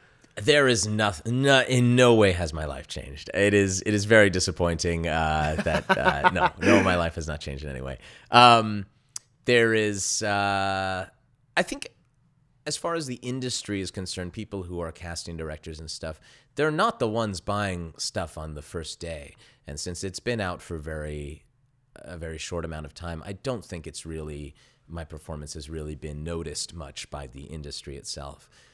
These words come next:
Speaker 1: Um, and I'm okay, I'm okay with that. I'm okay with, with, uh, with it being noticed or not being noticed and still having to book jobs my own way. Uh, 'cause that's the way it's always been, and I'm
Speaker 2: Yeah,
Speaker 1: used
Speaker 2: but
Speaker 1: to
Speaker 2: now,
Speaker 1: that anyway.
Speaker 2: now you could be like, "Oh yeah, like, signed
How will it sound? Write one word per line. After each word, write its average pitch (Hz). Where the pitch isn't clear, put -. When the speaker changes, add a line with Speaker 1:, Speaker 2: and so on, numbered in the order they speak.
Speaker 1:
Um, 78
and 127
I'm 196
okay, -
I'm 202
okay 277
with 120
that. 67
I'm 95
okay 107
with, -
with, 87
uh, 85
with 87
it 95
being 92
noticed 170
or 170
not 196
being 110
noticed 87
and 85
still 101
having 90
to 90
book 82
jobs 82
my 80
own 76
way. 65
Uh, 69
'cause 69
that's 82
the 92
way 101
it's 117
always 90
been, 76
and 76
I'm 78
Speaker 2:
Yeah, 208
Speaker 1:
used 196
Speaker 2:
but 202
Speaker 1:
to 185
Speaker 2:
now, 196
Speaker 1:
that 180
anyway. 170
Speaker 2:
now 208
you 180
could 160
be 147
like, 139
"Oh 160
yeah, 131
like, 113
signed 131